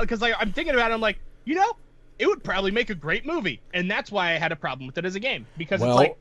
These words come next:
Speaker 2: well, Tech, why don't you make it into, make your, uh, game ideas into a movie?
Speaker 1: I could.
Speaker 2: Into
Speaker 1: I feel
Speaker 2: a,
Speaker 1: like
Speaker 2: like, a legitimate movie that's going into Hollywood.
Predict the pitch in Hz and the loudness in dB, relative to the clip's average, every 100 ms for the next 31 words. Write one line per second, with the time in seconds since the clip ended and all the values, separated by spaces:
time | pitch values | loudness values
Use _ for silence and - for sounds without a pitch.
0 | - 123 127 156 147 202 170 - 135 135 | -6 2 8 8 10 8 8 2 6 8
1 | 156 170 240 247 180 117 127 117 110 131 | 8 6 4 4 4 2 0 0 -2 -2
2 | 147 131 143 135 185 190 180 170 143 131 | -2 0 0 4 6 8 8 4 2 4
3 | 127 120 113 113 107 101 107 98 92 73 | 4 4 2 0 0 -2 -2 -2 -6 -10
4 | - - - - - - - 139 143 147 | -16 -20 -20 -20 -20 -20 -14 -6 0 0
5 | 147 - 359 156 - - - - - 139 | 0 -2 -4 -6 -16 -20 -20 -20 -8 -2
6 | 127 143 143 151 135 - 151 135 131 147 | 0 6 8 8 6 4 2 6 6 6
7 | 143 135 127 120 123 117 - 117 113 104 | 4 4 2 0 0 -2 -2 -2 -2 -4
8 | 104 85 71 | -4 -6 -10